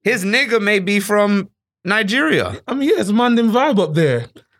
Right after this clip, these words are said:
Speaker 1: So I don't
Speaker 2: That
Speaker 1: think it's
Speaker 2: makes sense.
Speaker 1: appropriating.
Speaker 2: Right, right, right. No, but when he was doing the grime, like
Speaker 1: Nah, there's British niggas that
Speaker 2: Oh,
Speaker 1: live in
Speaker 2: wow.
Speaker 1: Toronto too.
Speaker 2: Wow.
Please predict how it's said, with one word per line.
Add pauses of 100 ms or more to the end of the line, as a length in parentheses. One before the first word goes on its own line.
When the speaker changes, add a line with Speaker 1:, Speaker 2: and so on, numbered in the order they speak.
(120)
Speaker 1:
So
I
don't
Speaker 2:
That
Speaker 1:
think
it's
Speaker 2:
makes
sense.
Speaker 1:
appropriating.
Speaker 2:
Right,
right,
right.
No,
but
when
he
was
doing
the
grime,
like (1040)
Speaker 1:
Nah,
there's
British
niggas
that
Speaker 2:
Oh,
Speaker 1:
live
in
Speaker 2:
wow.
Speaker 1:
Toronto
too.
Speaker 2:
Wow.